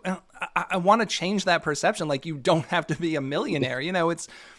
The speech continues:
it's gonna cost a hundred plus dollars a person, because that's what I do, is I focus on multi-course dinners in people's homes.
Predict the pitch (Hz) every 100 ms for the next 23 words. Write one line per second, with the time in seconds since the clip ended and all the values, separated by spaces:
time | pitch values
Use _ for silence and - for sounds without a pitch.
0 | - - 196 - 269 330 - 415 - 185
1 | - 196 196 185 175 - 165 160 160 160
2 | 240 277 190 170 190 185 170 151 - 175
3 | - 165 165 202 160 143 147 - 143 151
4 | 151 143 139 143 143 143 139 143 151 135
5 | 135 - - 151 147 143 139 147 135 -
6 | 233 247 143